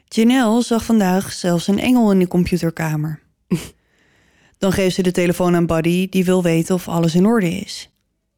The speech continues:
Jamie, die door de politie wordt aangespoord om Buddy zoveel mogelijk informatie te ontfrutselen,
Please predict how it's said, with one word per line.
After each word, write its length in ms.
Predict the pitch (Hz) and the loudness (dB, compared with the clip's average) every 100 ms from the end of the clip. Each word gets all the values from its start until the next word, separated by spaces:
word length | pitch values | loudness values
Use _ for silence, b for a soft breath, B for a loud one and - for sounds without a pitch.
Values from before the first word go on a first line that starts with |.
| - | -8
Jamie, 840 | 185 170 170 170 170 180 208 185 | -2 0 2 2 2 2 0 -2
die 360 | - 170 165 165 | -6 -10 -8 -4
door 200 | 165 165 | 0 0
de 80 | 165 | 0
politie 420 | 170 165 165 170 | -2 -4 -4 -6
wordt 140 | 165 | -4
aangespoord 640 | - 165 170 175 - 175 175 | -4 -4 -2 -6 -6 -6 -2
om 140 | 175 | -2
Buddy 260 | 165 175 170 | 0 0 0
zoveel 420 | 165 165 220 269 | -2 0 2 2
mogelijk 400 | 262 202 - 190 | 4 2 -2 -4
informatie 640 | 180 180 170 190 254 - | -2 0 0 0 -2 -4
te 120 | - | -6
ontfrutselen, 760 | - 170 - 165 - 175 180 | -2 -2 -2 -6 -4 -2 -2